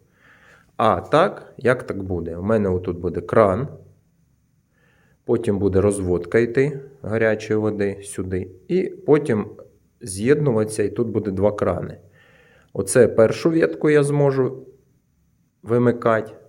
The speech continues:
і другу зможу вимикати, якщо мені потрібно буде.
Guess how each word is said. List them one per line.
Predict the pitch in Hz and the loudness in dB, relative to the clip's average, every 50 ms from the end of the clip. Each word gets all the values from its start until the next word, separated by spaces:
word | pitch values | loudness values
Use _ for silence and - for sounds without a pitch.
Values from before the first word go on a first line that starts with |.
| _ _ _ _ _ _ _ _ _ _ _ _ _ _ | _ _ _ _ _ _ _ _ _ _ _ _ _ _
і | 160 160 | -8 0
другу | 139 131 120 104 92 92 87 | 4 4 4 4 4 2 0
зможу | 85 101 113 123 117 110 107 | 0 0 0 0 2 0 0
вимикати, | 101 101 98 98 92 90 - 92 87 - - - - _ _ _ _ _ - | 0 0 0 0 -2 -2 -2 -6 -8 -8 -12 -16 -20 _ _ _ _ _ -10
якщо | 95 98 95 - - 107 | -10 -10 -8 -6 -6 -4
мені | 107 95 90 90 90 | -2 -2 -2 -4 -4
потрібно | - 95 90 - - 92 85 85 80 82 80 | -4 -6 -6 -4 -4 -4 -4 -4 -6 -10 -10
буде. | 80 85 82 80 80 80 - | -10 -12 -12 -12 -12 -14 -14